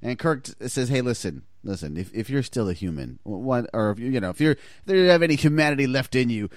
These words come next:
give me the phaser. All right, give me the phaser." And so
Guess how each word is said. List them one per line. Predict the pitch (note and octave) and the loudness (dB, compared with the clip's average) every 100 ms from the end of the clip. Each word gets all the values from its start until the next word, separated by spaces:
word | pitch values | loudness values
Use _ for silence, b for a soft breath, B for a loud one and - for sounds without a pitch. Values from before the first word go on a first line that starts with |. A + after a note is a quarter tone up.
| B - | B 2
give | G#3+ F#3+ | 4 8
me | F3 | 6
the | D3 | 4
phaser. | - D3+ B2 E2 C#2+ - - | 2 2 2 -2 -10 -12 -12
All | A2+ C#3 | -2 0
right, | D3+ D3+ D3 - - - - | 2 2 0 -6 -16 -20 -2
give | G#3 F3 | 0 2
me | F3 | 2
the | B2+ | 2
phaser." | - - A2+ E2+ C#2+ - - - - - - - - - | 0 0 0 0 -8 -12 -20 -20 -20 -20 -20 -20 -12 -6
And | G#2 G2+ | -4 -4
so | - F2 E2+ C#3 | -4 -2 -4 -6